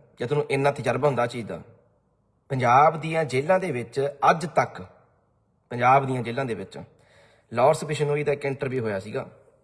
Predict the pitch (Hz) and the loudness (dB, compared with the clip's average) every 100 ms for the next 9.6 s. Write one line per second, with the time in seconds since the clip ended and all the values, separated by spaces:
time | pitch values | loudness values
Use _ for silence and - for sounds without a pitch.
0 | 214 202 151 147 160 131 135 120 117 113 | -6 -6 -6 -4 -2 0 2 2 -2 -4
1 | 98 - - - _ - - 240 - - | -10 -10 -16 -18 _ -14 -6 -6 -6 -12
2 | - _ _ _ _ _ _ _ - 120 | -20 _ _ _ _ _ _ _ -10 -8
3 | 135 123 113 123 123 131 123 131 123 127 | -6 -6 -2 -2 -2 -4 -4 -6 -6 -6
4 | 120 127 120 120 120 120 113 139 135 120 | -8 -6 -4 -4 -4 -6 -6 -6 -6 -6
5 | 117 127 131 117 107 110 98 - - - | -4 -4 -2 -2 0 -2 -4 -14 -20 -20
6 | - - - - 131 143 151 160 127 120 | -20 -20 -6 4 4 4 0 -2 2 2
7 | 131 131 135 131 139 127 117 113 113 120 | 2 -2 0 0 0 0 2 2 0 -6
8 | 113 107 - - 110 120 117 113 113 113 | -2 -2 -4 -6 -4 0 0 0 -2 -2
9 | 110 107 113 110 78 | -6 -6 -6 -6 -8